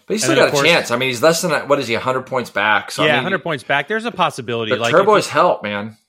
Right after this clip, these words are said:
Speaker 2: if you look at A M A Someday ninety-one with the big jump, Turbo Martin,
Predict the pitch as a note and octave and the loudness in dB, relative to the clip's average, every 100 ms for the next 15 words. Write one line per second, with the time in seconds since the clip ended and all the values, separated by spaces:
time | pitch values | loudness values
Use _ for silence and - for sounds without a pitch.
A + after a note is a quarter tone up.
0 | _ _ B2+ D3 C3+ C3+ F3 G3 F#3 _ | _ _ -12 -8 -6 -4 -4 -4 -6 _
1 | _ _ - C#3+ C#3+ C#3+ - C3+ B2+ B2 | _ _ -6 -4 -2 -4 -4 -6 -4 -4
2 | A#2+ A#2 A2 A2+ G#2 G2+ G#2+ F#2 G2+ G2+ | -4 -6 -6 -6 -8 -10 -10 -10 -6 -6
3 | G2+ _ _ _ _ _ _ _ _ - | -8 _ _ _ _ _ _ _ _ -4
4 | C#3 C#3+ D3 B2 A#2+ A#2 G#2 A2 F#2+ D#2+ | -2 0 -2 -4 -4 -4 -4 -8 -12 -14